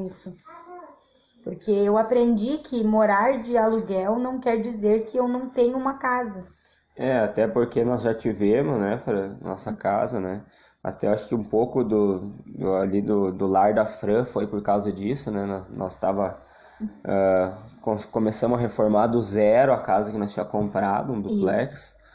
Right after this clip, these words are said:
Speaker 2: E, e ali nós tivemos que fazer todo tipo de serviço, né? Desde o, de quebrar todo o piso, trocar cerâmica, fazer instalação nova do, do, dos encanamentos,
Speaker 1: Sim.
Speaker 2: né? Tivemos que construir uma pia, né?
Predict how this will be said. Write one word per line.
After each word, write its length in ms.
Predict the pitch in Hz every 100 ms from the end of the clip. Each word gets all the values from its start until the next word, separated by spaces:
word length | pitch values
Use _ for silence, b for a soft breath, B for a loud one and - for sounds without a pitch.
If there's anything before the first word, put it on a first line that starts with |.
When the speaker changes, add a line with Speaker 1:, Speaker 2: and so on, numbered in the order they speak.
| B B B -
Speaker 2:
E, 560 | - 104 104 104 104 110
e 40 |
ali 200 | 110 107
nós 100 | 110
tivemos 220 | 127 135 143
que 60 |
fazer 200 | 147 156
todo 300 | 156 175 180
tipo 300 | 175 165 -
de 80 | -
serviço, 640 | 160 151 123 139 151 -
né? 220 | 107 107
Desde 480 | 101 98 107 127 117
o, 280 | 107 101 101
de 120 | 104
quebrar 540 | - 107 98 101 107 -
todo 420 | 117 139 135 107
o 40 |
piso, 580 | - 107 113 135 127 113
trocar 400 | - 101 101 98
cerâmica, 720 | 95 127 120 113 127 110 -
fazer 520 | 107 101 98 101 101 104 B B B -
instalação 580 | - 95 101 104 - 117
nova 720 | 113 107 117 131 107 101 101 B B B B -
do, 280 | 104 95
do, 300 | 101 98 95
dos 280 | 95 95 98
encanamentos, 960 | 104 101 104 131 120 113 131 127 120 104
Speaker 1:
Sim. 420 | - 190 180 180 -
Speaker 2:
né? 220 | - 110 104
Tivemos 420 | 101 107 117 117
que 80 | -
construir 720 | 117 117 - 120 110 113 139
uma 200 | 135 107
pia, 480 | - 110 117 135 104
né? 320 | 101 104